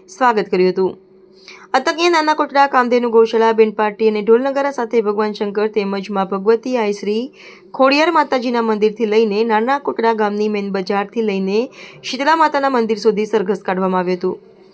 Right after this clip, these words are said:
નાના કોટડા ગામે આમ આદમી પાર્ટી માટે મહત્વનું છે, કારણ કે તે જૂનાગઢ જિલ્લા આમ આદમી પાર્ટીના જિલ્લા પ્રમુખ હરેશભાઈ સાવલિયાનું ગામ છે. નાના એવા ગામમાં ચૂંટાઈને તરત ધારાસભ્ય આવતા ગામમાં ખુશીનો અનોખો માહોલ સર્જાયો હતો.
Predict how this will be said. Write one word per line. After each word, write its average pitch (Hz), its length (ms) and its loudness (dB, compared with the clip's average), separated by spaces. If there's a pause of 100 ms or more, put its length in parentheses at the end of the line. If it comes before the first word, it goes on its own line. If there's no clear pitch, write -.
(420)
નાના 294 300 2
કોટડા 339 300 2
ગામે 277 340 2
આમ 277 140 2
આદમી 233 320 0
પાર્ટી 220 320 2
માટે 214 200 0
મહત્વનું 208 420 0
છે, 233 220 0
કારણ 208 300 -2
કે 208 80 0
તે 202 120 -2
જૂનાગઢ 233 520 -2
જિલ્લા 214 260 0
આમ 208 100 0
આદમી 202 300 -2
પાર્ટીના 196 460 -4
જિલ્લા 202 240 -2
પ્રમુખ 190 420 -4 (400)
હરેશભાઈ 285 580 2
સાવલિયાનું 196 560 2
ગામ 175 240 -2
છે. 185 180 -8 (640)
નાના 277 240 4
એવા 349 140 2
ગામમાં 311 380 0
ચૂંટાઈને 269 380 -2
તરત 233 340 0
ધારાસભ્ય 220 520 2
આવતા 208 300 2
ગામમાં 202 320 -2
ખુશીનો 254 400 -2
અનોખો 214 380 0
માહોલ 196 300 -2
સર્જાયો 190 380 -6
હતો. 196 200 0